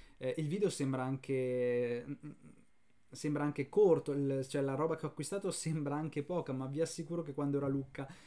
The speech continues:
sembrava davvero tanta, sia, eh, come peso nello zaino caricato sulle spalle o nelle borse, sia anche come alleggerimento del portafoglio.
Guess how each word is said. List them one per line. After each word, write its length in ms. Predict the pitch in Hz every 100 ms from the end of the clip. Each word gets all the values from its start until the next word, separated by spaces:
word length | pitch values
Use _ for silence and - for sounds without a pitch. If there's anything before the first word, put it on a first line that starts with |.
| -
sembrava 440 | - 147 135 131
davvero 360 | 131 123 123 120
tanta, 380 | 113 104 101 117
sia, 420 | - 196 170 - - - - -
eh, 160 | 117 110 101 - - - - - - -
come 240 | 135 123
peso 340 | - 165 147 127
nello 240 | 120 113
zaino 440 | 113 135 127 104 -
caricato 360 | 107 123 -
sulle 240 | - 120 104
spalle 640 | - 135 131 113 104 - - -
o 60 |
nelle 240 | 117 113 165
borse, 420 | 120 113 - 143
sia 320 | - 202 160
anche 260 | 131 131 -
come 280 | 131 131 -
alleggerimento 1040 | 139 135 139 139 123 135 127 107 90 131
del 140 | 120
portafoglio. 800 | 110 113 120 - - 113 110 113